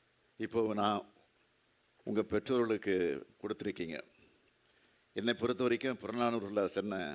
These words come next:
"சான்றோன் ஆக்குதல் தந்தைக்கு கடனே" என்ற கடமையை நிறைவேற்ற மகிழ்ச்சியை கொடுத்துருக்கீங்க. நான் அடுத்த முறை உங்களை சந்திச்சாலும் உங்களுடைய பணிகளையும் சாதனைகளையும் சொல்லி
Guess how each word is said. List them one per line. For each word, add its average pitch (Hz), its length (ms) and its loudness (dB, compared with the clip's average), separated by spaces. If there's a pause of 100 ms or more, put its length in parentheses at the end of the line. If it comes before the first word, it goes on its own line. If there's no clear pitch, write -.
(240)
"சான்றோன் 117 640 -2
ஆக்குதல் 101 460 -2
தந்தைக்கு 104 400 -2
கடனே" 95 340 -2
என்ற 87 200 -6 (1120)
கடமையை 123 400 4
நிறைவேற்ற 107 380 0
மகிழ்ச்சியை 95 520 2
கொடுத்துருக்கீங்க. 87 600 -4 (1300)
நான் 98 180 0
அடுத்த 110 220 -2
முறை 110 220 4 (1300)
உங்களை 107 260 0
சந்திச்சாலும் 110 640 2 (1000)
உங்களுடைய 107 260 2
பணிகளையும் 127 460 4
சாதனைகளையும் 110 440 0
சொல்லி 104 240 2